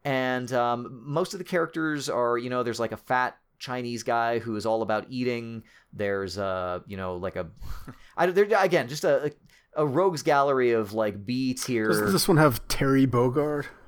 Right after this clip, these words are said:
Speaker 1: Yeah, I think so, yeah. Uh, he-, so here's the thing, though. The thing about, uh, Fatal Fury is that it is apparently famous for, and it's kind of a neat little idea, it's all, all of these are two D, so these are all two D side,
Speaker 2: Oh, yeah.
Speaker 1: you know, facing fighters.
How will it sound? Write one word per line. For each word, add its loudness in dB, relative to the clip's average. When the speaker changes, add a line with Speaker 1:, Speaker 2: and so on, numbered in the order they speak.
Speaker 1:
Yeah, -2
I 2
think -2
so, 0
yeah. -2
Uh, -4
he-, -2
so -2
here's 0
the -4
thing, -2
though. -6
The -8
thing -2
about, 2
uh, 2
Fatal -4
Fury -2
is -2
that -4
it -4
is -6
apparently -8
famous -6
for, -4
and -2
it's -10
kind -6
of -10
a -6
neat -8
little -4
idea, -4
it's -8
all, 0
all 2
of -2
these -4
are -4
two -4
D, -6
so -8
these -6
are 0
all 0
two -10
D -6
side, 0
Speaker 2:
Oh, -4
yeah. -20
Speaker 1:
you -14
know, -8
facing -6
fighters. -6